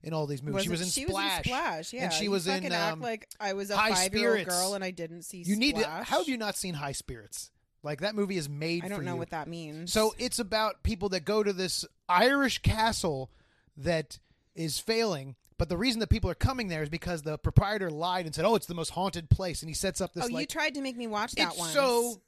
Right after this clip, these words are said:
Speaker 1: good.
Speaker 2: No, it's, it's dumb.
Speaker 1: It's got Peter O'fucking Toole in it. It's so
Speaker 2: No,
Speaker 1: great.
Speaker 2: if I wanna watch Peter O'Toole, I'm gonna watch Darby O'Gill and the Little People.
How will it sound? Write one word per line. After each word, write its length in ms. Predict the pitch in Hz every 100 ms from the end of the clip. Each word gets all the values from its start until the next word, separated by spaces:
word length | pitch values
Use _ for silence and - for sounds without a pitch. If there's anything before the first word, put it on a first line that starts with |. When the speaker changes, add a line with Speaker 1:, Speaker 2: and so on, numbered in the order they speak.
| -
Speaker 1:
good. 280 | 302 311 262
Speaker 2:
No, 260 | 262 233
it's, 260 | 240 - -
it's 220 | 233 226 -
dumb. 440 | 180 165 160 170
Speaker 1:
It's 160 | 247 -
got 200 | 277 240
Peter 300 | 226 302 269
O'fucking 480 | 247 - 277 269 254
Toole 320 | - 277 262
in 100 | 208
it. 120 | 143 -
It's 140 | 151
so 240 | - 220
Speaker 2:
No, 140 | 247 285
Speaker 1:
great. 160 | 208
Speaker 2:
if 100 | 208
I 80 | 254
wanna 260 | 247 285 339
watch 220 | 311 269
Peter 220 | 269 254
O'Toole, 400 | 233 220 - 247
I'm 100 | 190
gonna 140 | 185 202
watch 240 | 196 190
Darby 280 | 180 202 202
O'Gill 240 | 185 202 202
and 80 | 185
the 40 |
Little 220 | 175 190
People. 380 | 180 151 156 156